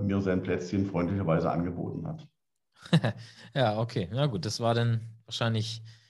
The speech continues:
Speaker 2: die, die Frucht, die abgefallen ist für dich aufgrund des Aufwands sozusagen.
Speaker 1: Genau. Und ich habe halt relativ zeitnah gemerkt, du kommst so gut in die Gespräche, dass der Unternehmer ganz alleine von sich aus fragt, „Du, ich habe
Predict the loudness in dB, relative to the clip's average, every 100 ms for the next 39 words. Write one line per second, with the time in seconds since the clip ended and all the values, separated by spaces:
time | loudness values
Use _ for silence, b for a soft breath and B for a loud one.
0 | b b _ _ -16 -6 -6 -6 -2 0
1 | 0 -6 -8 -6 -6 -6 -4 -6 -2 -2
2 | -2 -4 -6 -6 -6 -8 -10 -8 -6 -6
3 | -6 -6 -6 -8 -10 -18 -20 -18 -14 -12
4 | -14 -4 -2 -2 B B 4 6 6 4
5 | 6 6 6 6 2 -6 0 4 4 2
6 | -2 -8 _ _ -6 2 4 6 4 4
7 | 4 4 4 2 -2 0 0 0 -2 -2
8 | 0 0 -2 -2 2 2 4 0 2 0
9 | 2 4 4 4 2 0 -2 -2 0 0
10 | 0 0 -2 -2 -2 -2 -2 -4 -6 -2
11 | -2 -2 0 2 2 -2 -4